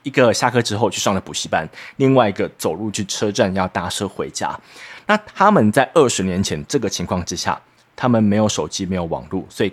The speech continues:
各自生气。一个在补习班里面虽然说很生气，但想说我也不能够做什么事情，所以我就好好的上补习班，然后下课回家，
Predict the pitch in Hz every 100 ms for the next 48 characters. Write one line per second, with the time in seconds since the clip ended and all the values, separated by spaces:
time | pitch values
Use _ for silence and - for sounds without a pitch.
0 | - 117 - 95 - 101 98 - 104 -
1 | _ - 196 208 220 110 - 139 139 131
2 | 127 139 131 110 139 - 92 139 135 -
3 | 117 - - 202 196 - 147 147 - -
4 | 202 165 208 175 196 160 104 - 202 160
5 | 98 104 147 - 90 - - 175 131 165
6 | - 110 127 - 87 90 - 107 - 85
7 | 98 87 95 92 95 104 - 101 - 101
8 | 85 92 87 104 95